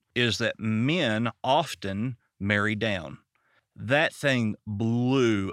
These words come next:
up. As a matter of fact, it was translated into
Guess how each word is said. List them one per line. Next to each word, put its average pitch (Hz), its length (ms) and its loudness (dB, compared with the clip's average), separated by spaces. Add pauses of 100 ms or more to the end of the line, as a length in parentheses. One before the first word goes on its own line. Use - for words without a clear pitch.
up. 104 320 0 (280)
As 117 60 -4
a 127 40 -2
matter 147 200 4
of 117 60 0
fact, 139 300 2
it 123 100 2
was 117 180 2
translated 110 1080 0
into 107 720 0